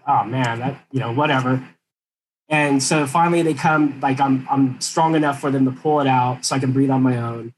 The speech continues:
Then she goes, "Well, the, the lungs were damaged. They were too bruised. They didn't wanna transplant them into you 'cause then you'd really struggle.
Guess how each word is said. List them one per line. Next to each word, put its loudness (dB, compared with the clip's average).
Then 2
she 0
goes, 2
"Well, 0
the, -2
the 0
lungs 2
were 0
damaged. -4
They 2
were 2
too -2
bruised. 2
They 2
didn't 2
wanna 0
transplant -2
them -4
into -4
you -2
'cause -6
then -6
you'd 0
really 2
struggle. -2